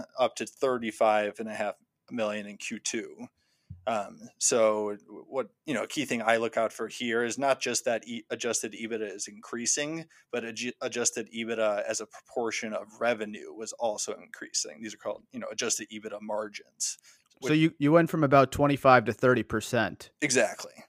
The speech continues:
Speaker 1: And, and
Speaker 2: And
Speaker 1: that's
Speaker 2: that's with the headwinds of Mass being shut down by the governor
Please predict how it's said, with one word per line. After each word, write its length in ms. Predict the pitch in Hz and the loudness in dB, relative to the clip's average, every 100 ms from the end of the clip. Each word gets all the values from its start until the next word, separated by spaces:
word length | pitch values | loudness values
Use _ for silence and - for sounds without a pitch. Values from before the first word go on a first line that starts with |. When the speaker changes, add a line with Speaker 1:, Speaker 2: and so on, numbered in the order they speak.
| _ | _
Speaker 1:
And, 180 | 131 120 | -8 -6
and 100 | 117 | 4
Speaker 2:
And 200 | 143 135 | 6 8
Speaker 1:
that's 220 | 151 151 | 8 6
Speaker 2:
that's 40 | - | 6
with 340 | 143 180 - | 8 8 8
the 80 | 165 | 6
headwinds 640 | 135 151 143 127 120 113 | 6 6 6 6 6 2
of 420 | - 117 113 107 110 | 0 4 4 4 0
Mass 460 | 113 120 123 123 | 2 6 6 2
being 280 | - 123 113 | 0 0 0
shut 380 | - 131 110 - | 0 2 2 2
down 340 | 117 113 110 | 4 4 4
by 140 | 104 101 | 0 -2
the 80 | |
governor 580 | 104 135 143 139 135 123 | 4 6 8 6 4 2